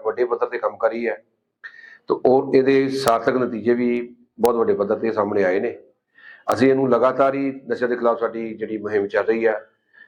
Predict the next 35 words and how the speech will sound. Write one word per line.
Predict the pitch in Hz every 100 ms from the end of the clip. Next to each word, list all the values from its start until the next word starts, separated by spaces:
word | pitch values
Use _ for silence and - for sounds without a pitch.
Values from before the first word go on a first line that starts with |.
| _ _ _ -
ਅਸੀਂ | - 117
ਬਹੁਤ | 101 113 120
ਸਾਰੇ | 120 113
ਜਿਹੜੇ, | 113 113 110 110 120
ਅਹ, | 107 104
ਸਪਲਾਇਰ | - 101 107 113 120
ਨੇ, | 113 107
ਪੈਡਲਰ | 107 110 107 117 113
ਨੇ, | 110 107 - _ _ _
ਉਹਨਾਂ | 110 123
ਨੂੰ | 117
ਜੇਲ੍ਹਾਂ | 110 120
ਵਿੱਚ | 120 104
ਭੇਜ | 110 98
ਰਹੇ | 110 113
ਹਾਂ, | 104 - _ _
ਤੇ | 113
ਜਿਹੜੇ | 107 127
ਸਾਡੇ | 135 120 127
ਨਸ਼ਾ | 117 117 127
ਕਰਨ | 120 117
ਦੇ | 135 -
ਆਦੀ | 110 117 127
ਨੌਜਵਾਨ | 117 107 101
ਨੇ, | 92 104 - _ _ _ -
ਉਹਨਾਂ | - 135
ਨੂੰ | 135
ਡੀਡਿਕਸ਼ਨ | 120 117 123
ਸੈਂਟਰ | 117 113 117
ਦਾਖਲ | 113 101
ਕਰਾਇਆ | 98 98 90
ਜਾ, | 92 101 - _ _ -
ਜਾ | 101 101
ਰਿਹਾ | 98 85
ਹੈ। | -